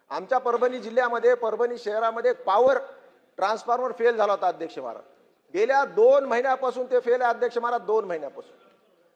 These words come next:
आणि जवळपास त्याच्यावर, जवळपास मला वाटतं, चार युनिट असे आहेत की तिथं जवळपास शंभर ट्रान्सफॉर्मर त्याच्यावर आहेत. मग या अशा पॉवर युनिट परभणीमध्ये, जिल्ह्यामध्ये मला वाटतं की बारा तेरा असतील.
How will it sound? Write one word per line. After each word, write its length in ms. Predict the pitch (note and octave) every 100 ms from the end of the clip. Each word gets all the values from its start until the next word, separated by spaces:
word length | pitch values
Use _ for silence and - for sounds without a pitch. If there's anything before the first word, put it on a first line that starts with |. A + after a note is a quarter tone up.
| -
आणि 220 | F3 B3+
जवळपास 580 | G3+ A#3 B3+ B3+ C4 C4
त्याच्यावर, 520 | A3 B3 A#3 A#3+ C#4 - - _ _ -
जवळपास 520 | A3 B3 B3+ C4 -
मला 200 | G3 G#3+
वाटतं, 220 | A#3+ A#3+ B3
चार 380 | - A3+ B3
युनिट 300 | B3 B3 B3
असे 220 | A3+ A3 A#3+
आहेत 100 | A#3+
की 120 | B3
तिथं 360 | A3 A#3+ B3 G#3+ - - -
जवळपास 340 | G#3+ A#3+ B3 A3
शंभर 280 | A#3 C#4
ट्रान्सफॉर्मर 600 | C4+ A#3 A#3+ B3 B3 B3+
त्याच्यावर 340 | G#3+ A3+ G#3+ E3
आहेत. 100 | A#2+ - - - _ _ _ G3
मग 120 | A#3+
या 80 | A#3
अशा 180 | A#3+
पॉवर 420 | C4 G#3+ G#3+ B3+ B3+
युनिट 360 | A#3 B3 -
परभणीमध्ये, 840 | A3+ G#3+ A#3+ A#3+ A3 G3 A#3 B3+
जिल्ह्यामध्ये 640 | G#3 G3 A3 A3+ G#3 G3+ A#3
मला 220 | G3 G#3+
वाटतं 280 | G#3+ G#3 A3+
की 180 | A3 A#3+
बारा 300 | F3+ G3+ C#4
तेरा 260 | G3+ F#3+
असतील. 260 | D#3+ -